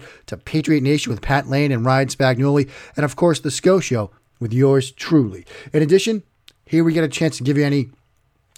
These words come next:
last-minute news or notes. We do have some news coming out of the Patriots in the wake of last night's victory, or excuse me, Thursday night's victory over the New York Giants, as well as some college football stuff to keep on your radar.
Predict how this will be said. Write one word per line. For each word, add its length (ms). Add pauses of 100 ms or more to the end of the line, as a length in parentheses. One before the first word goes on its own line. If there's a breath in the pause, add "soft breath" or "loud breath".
(100)
last-minute 460
news 300
or 80
notes. 280
We 80
do 140
have 220
some 120
news 360 (400 loud breath)
coming 200
out 140
of 60
the 60
Patriots 380
in 40
the 80
wake 240
of 120
last 280
night's 220
victory, 500 (120)
or 60
excuse 220
me, 80
Thursday 400
night's 200
victory 380 (340 loud breath)
over 220
the 80
New 140
York 200
Giants, 380 (400 loud breath)
as 160
well 320
as 240
some 220
college 480
football 320
stuff 240
to 80
keep 240
on 120
your 160
radar. 500